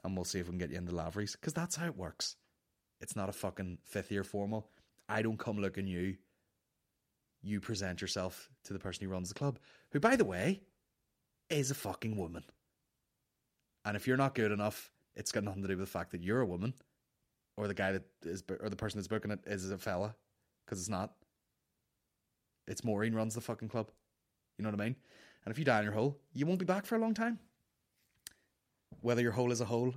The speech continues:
or a dangly sausage. It drives me fucking insane.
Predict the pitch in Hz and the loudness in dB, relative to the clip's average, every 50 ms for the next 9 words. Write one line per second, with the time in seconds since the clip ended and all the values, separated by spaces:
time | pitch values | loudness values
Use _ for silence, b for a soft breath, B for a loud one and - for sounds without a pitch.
0 | - - 131 127 123 123 120 117 120 117 123 123 - - 131 139 - 262 254 - | -2 -2 0 2 4 4 4 2 2 2 2 2 2 2 0 0 0 -4 -6 -8
1 | - - _ _ _ _ _ _ _ _ _ _ _ _ _ _ _ _ _ _ | -10 -14 _ _ _ _ _ _ _ _ _ _ _ _ _ _ _ _ _ _
2 | _ _ _ _ _ _ _ _ _ _ _ _ _ _ _ _ - - 156 170 | _ _ _ _ _ _ _ _ _ _ _ _ _ _ _ _ -10 -4 -2 0
3 | 170 165 156 139 - 135 117 - 135 131 127 117 - 143 180 202 | 0 2 0 0 0 0 0 0 0 0 0 2 2 2 2 0